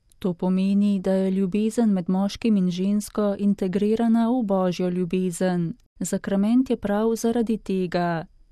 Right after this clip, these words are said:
Kasper je poudaril, da moramo danes na novo okrepiti to stvarnost.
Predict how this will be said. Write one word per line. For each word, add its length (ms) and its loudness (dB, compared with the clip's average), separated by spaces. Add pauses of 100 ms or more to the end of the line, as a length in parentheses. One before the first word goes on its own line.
Kasper 540 -2
je 100 -2
poudaril, 760 -2
da 140 -2
moramo 420 2
danes 520 -2
na 180 2
novo 560 2
okrepiti 680 -4
to 160 -4
stvarnost. 960 -2